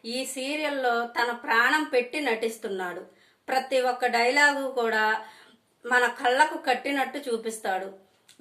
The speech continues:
ఒక కుటుంబంలో ఎలా జరుగుతుంది, ఒక కుటుంబం ఎలా ఉంటుంది అని ఆ సీరియల్ చూస్తూ చాలా అర్థమవుతుంది.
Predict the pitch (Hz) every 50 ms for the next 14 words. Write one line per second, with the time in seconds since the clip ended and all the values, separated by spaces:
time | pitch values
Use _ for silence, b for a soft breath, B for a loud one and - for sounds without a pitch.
0 | 220 254 262 254 262 247 - 269 240 233 320 330 320 311 285 269 269 262 247 240
1 | 240 240 240 247 247 B B B 220 233 240 233 240 254 277 294 285 285 269 247
2 | 247 240 247 240 247 240 233 233 226 226 233 226 214 214 214 233 226 - 247 233
3 | - 285 294 285 277 269 262 254 247 220 214 220 233 247 254 247 240 233 233 233
4 | 240 226 233 226 226 226 220 214 208 208 202 202 202 B B B B B B B
5 | - 208 214 220 214 214 220 220 - 262 247 277 302 320 311 294 285 277 277 254
6 | 240 240 240 - 226 226 226 220 226 220 B B B B B B _ - 285 233
7 | 226 220 226 220 220 220 214 214 208 202 247 262 294 262 247 226 - 202 185 185
8 | 185 190 -